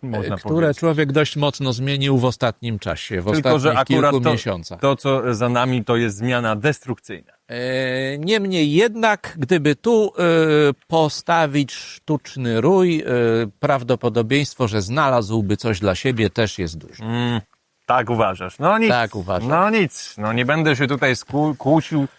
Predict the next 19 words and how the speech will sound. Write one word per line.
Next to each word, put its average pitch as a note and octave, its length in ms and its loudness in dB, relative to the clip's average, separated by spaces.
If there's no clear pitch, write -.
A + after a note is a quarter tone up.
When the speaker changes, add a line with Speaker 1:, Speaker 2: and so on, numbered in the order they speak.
Speaker 1:
z - 100 -20
tym, C#3+ 200 2
co B2+ 140 0
wyszło, A#2+ 600 0
e, - 20 -2
w - 60 -20
tym G2+ 180 -2
badaniu. B2 360 2
Speaker 2:
To G#3+ 220 4
w - 100 -6
takim C3+ 420 0
razie A2 480 2
zostawiamy G#2+ 760 0
was F2 280 -4
do F#2+ 140 -4
następnego F2+ 680 -6
odcinka. A#2 520 -4
Dajcie E3 400 0
znać. C3+ 520 -2